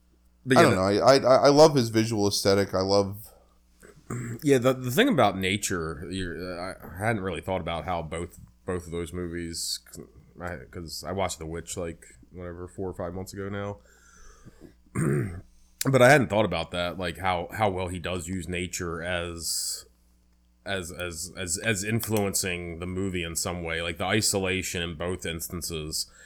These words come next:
Speaker 1: And I love how they're small. Like,
Speaker 2: Right.
Speaker 1: the, the movies are very small. It's like, what, you got four characters in
Speaker 2: Five.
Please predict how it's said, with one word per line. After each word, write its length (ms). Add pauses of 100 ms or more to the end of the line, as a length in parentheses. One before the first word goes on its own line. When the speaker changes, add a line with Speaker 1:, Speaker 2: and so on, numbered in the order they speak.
(140)
Speaker 1:
And 100
I 60
love 300
how 140
they're 180
small. 840
Like, 200
Speaker 2:
Right. 80
Speaker 1:
the, 100
the 120
movies 380
are 60
very 280
small. 360
It's 100
like, 160
what, 140
you 100
got 160
four 220
characters 600
in 420 (1080)
Speaker 2:
Five. 340